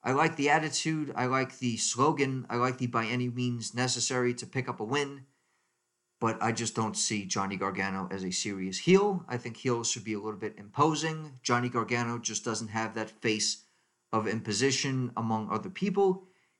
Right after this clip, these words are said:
He doesn't have that sort of presence that he can loom over an opponent and really make them question. I mean, Johnny Takeover for his appearances, not for his win-loss record.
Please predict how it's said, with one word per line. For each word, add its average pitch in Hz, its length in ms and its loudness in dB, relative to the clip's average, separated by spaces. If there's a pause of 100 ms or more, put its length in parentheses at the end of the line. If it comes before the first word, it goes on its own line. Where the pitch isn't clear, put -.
He 127 100 2
doesn't 120 280 2
have 113 320 0
that 104 280 -2 (100)
sort 113 340 -2
of 92 220 -6 (760)
presence 131 580 0
that 110 180 -4
he 95 100 -8
can 92 240 -4
loom 135 280 2
over 113 260 2
an 98 80 -2
opponent 160 540 -2 (320)
and 107 160 -6
really 123 200 6
make 117 240 0
them 104 120 -12
question. 151 680 0 (180)
I 110 60 -8
mean, 104 160 -6
Johnny 135 320 4
Takeover 131 560 2
for 120 180 -2
his 110 180 -4
appearances, 156 720 0 (380)
not 135 280 4
for 120 460 2 (200)
his 123 240 4
win-loss 110 960 2
record. 95 340 -2